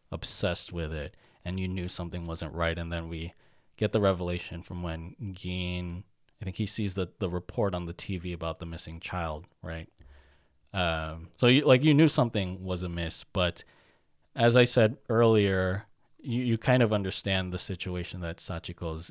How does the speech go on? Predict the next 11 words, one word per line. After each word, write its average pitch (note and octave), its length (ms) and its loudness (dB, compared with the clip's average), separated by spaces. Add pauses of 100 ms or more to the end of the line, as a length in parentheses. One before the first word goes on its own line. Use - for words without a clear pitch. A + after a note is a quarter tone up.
(120)
in, E2+ 380 -4 (400)
and E2+ 680 -2 (420)
it's, - 540 -2 (540)
it's A#2 200 0
sort C#3 300 4
of A#2 140 6
like A2 200 6
a, F#2 380 2 (480)
a A#2 80 0
reversal G#2 880 2
of F2+ 560 -2